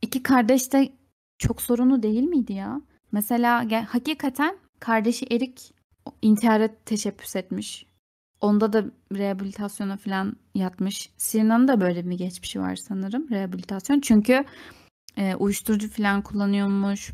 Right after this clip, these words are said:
m, bu tarz işte alkol kullanımı falan. İkisi de çok sıkıntılı çocuklar.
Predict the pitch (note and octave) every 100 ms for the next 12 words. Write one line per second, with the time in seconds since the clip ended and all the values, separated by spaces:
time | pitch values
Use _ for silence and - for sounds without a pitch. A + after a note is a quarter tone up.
0 | - - F#3+ F#3 F#3+ F#3+ - - - G3
1 | F#3+ F#3+ - - - F#3+ F#3 - F#3+ F#3
2 | - F#3+ F#3 F#3 F#3 - G#3 B3 G4+ -
3 | - - _ _ - G#3+ D4 C#4+ F4+ A#4+
4 | A#4 F4+ F4+ - - - - - B3+ C4+
5 | B3 C#4 D4+ - G3 F#3+ F3+ E3+ F#3 -